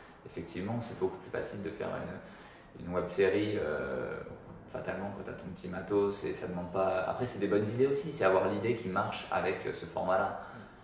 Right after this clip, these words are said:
Euh, moi, quand je dis que je voulais faire un truc, euh, qui ressemble à du long métrage, euh, il fallait, euh, du, du matos, c'est une équipe technique aussi en conséquence. Donc, euh, quand t'as vingt-cinq personnes sur un plateau,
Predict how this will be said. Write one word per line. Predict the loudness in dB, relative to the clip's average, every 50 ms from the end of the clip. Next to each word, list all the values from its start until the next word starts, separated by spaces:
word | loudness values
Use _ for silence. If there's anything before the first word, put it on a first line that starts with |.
| -8 -6
Euh, | -2 0 0 0 2
moi, | 2 2 2 2
quand | 2 0
je | -2
dis | -2 -2
que | -4
je | -4
voulais | -4 -4 -4
faire | -2 -2 -2 0
un | 0 0
truc, | 0 0 -2 -2 0 0
euh, | 0 0
qui | 0 0
ressemble | -4 -4 -4 -4 -4 -4
à |
du | -2 -2 -2
long | -2 -2
métrage, | -2 -2 -2 -2 0 2 2 2 2 0 -2 -8 -12 -14 -16 -18 -18 -18 -10 -6 -2
euh, | -2 0 0 0 0 0 0 0 -2 -2 -6
il | -8
fallait, | -6 -4 -2 0 0 2 2 2 2
euh, | 0 -2 -2
du, | -4 -4 -6 -8
du | -8 -6 -4
matos, | -2 -2 0 0 0 -2 -2
c'est | -2 0
une | 0 0
équipe | -2 -2 -6 -4 -2
technique | -2 0 0 0 0 2
aussi | 0 0 0 0
en | -2
conséquence. | -2 -2 -2 -2 0 0 2 2 2 0 -2 -4
Donc, | -8 -8 -6 -6
euh, | -6 -4
quand | -4 -2
t'as | -2 0
vingt-cinq | 0 0 -2 -4 -4
personnes | -4 -4 -4 -4 -4 -4
sur | -2 -2 0
un | 0
plateau, | 0 0 0 2 2 2 0